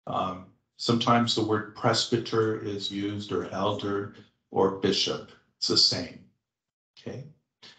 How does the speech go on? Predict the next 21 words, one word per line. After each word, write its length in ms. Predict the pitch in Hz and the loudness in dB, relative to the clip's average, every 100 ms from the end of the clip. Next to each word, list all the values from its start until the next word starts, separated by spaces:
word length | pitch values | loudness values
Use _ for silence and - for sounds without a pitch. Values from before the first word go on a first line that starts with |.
| - | -2
remember, 360 | 104 117 123 120 | 4 6 6 6
bishops 440 | 131 - 131 - | 6 6 0 -2
came 280 | - 113 110 | 0 0 -2
first, 640 | - 127 175 190 - - _ - - | 2 4 6 4 0 -2 _ -12 -4
then 260 | 107 110 | -2 -2
priests, 600 | - 117 113 - - - _ _ _ _ _ _ _ _ _ - | 0 0 0 -2 -8 -8 _ _ _ _ _ _ _ _ _ -8
then 200 | 98 98 | -6 -4
deacons. 640 | 98 95 85 - - - - _ _ _ _ _ _ _ _ _ _ _ _ _ _ _ _ | -6 -8 -10 -16 -16 -18 -20 _ _ _ _ _ _ _ _ _ _ _ _ _ _ _ _
We 100 | 98 | -2
have 140 | 98 98 | 0 0
a 40 | |
little 300 | 98 117 135 | 4 6 6
church 460 | - 131 131 131 - | 4 4 4 4 -2
that's 180 | 104 - | -8 -8
growing, 480 | - 98 107 110 | -6 -4 -2 -4
growing, 380 | 110 104 101 104 | -2 -2 -2 -4
growing, 280 | 104 98 95 | -4 -6 -6
growing. 400 | 98 98 98 90 - - 104 | -6 -2 -2 -4 -10 -12 -2
Organization 800 | 101 101 98 95 101 98 - 90 | 0 2 0 0 2 0 -2 -4
happens. 440 | 92 95 85 - | -4 -6 -8 0
Then 400 | 110 117 123 123 | 4 6 4 2